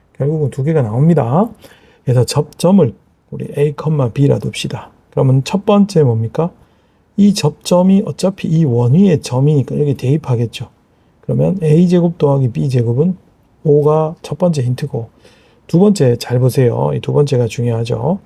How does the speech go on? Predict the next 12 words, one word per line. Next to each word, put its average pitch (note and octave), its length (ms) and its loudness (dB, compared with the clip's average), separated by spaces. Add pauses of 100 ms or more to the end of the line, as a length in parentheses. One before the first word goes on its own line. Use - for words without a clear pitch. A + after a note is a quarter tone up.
(580)
이게 G3 320 4
접점이라고 F3 800 0
가정을 F3+ 400 0
했기 G#3+ 180 0
때문에 C3+ 440 2 (1000)
이 F3 240 4
원 B2 340 4
위에 E3 280 4
있는 C3+ 300 2
점에서의 C3+ 760 0 (340)
접선을 F#3 760 0
우리가 D#3 560 0